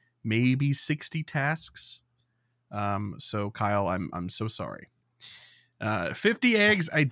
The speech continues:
did do that. Lots of hatching to be done on a quarter hatch distance day. Mega progress with Sableye. I increased it, not every day, but enough to bump it to the next mega level.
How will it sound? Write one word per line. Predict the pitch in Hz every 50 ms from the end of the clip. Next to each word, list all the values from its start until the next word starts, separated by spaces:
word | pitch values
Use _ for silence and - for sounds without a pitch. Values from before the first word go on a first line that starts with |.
| -
did | - 151 160 180 190 196 165 147
do | 165 180 196 190
that. | 170 170 170 170 175 -
Lots | 98 127 131 143 160 151 - -
of | 165 151 135
hatching | 117 123 123 139 139 135 - - 147 139
to | 131
be | 135 127 123 120
done | - - 113 113 117 117 117
on | 113 113 113
a | 110 107
quarter | - - - 120 117 117 120 117
hatch | 104 120 113 113 - - - _
distance | - 113 110 - - - 113 110 104 - - - -
day. | - 131 127 127 123 120 117 117 117 - - - _ _ _ _ _
Mega | 120 131 160 175 185 196 196
progress | 180 - - 190 180 175 170 165 160 160 156 - -
with | 139 123
Sableye. | - - - 165 160 160 151 135 127 123 117 110 110 110 - 147
I | 156 185
increased | 233 269 240 - - - 208 208 - - - 202
it, | 196 185 160 -
not | 135 151 175 208 202 - _ -
every | 123 127 143 170 185 175
day, | 160 196 196 208 233 240
but | 185 151 147 143
enough | 127 127 127 131 139 147 - -
to | 151 131
bump | 123 - 120 120 123
it | 123 -
to | - 127
the | 120 117
next | 113 113 110 107 - - -
mega | 117 107 104 104 107 101
level. | 80 78 82 80 - - 87 107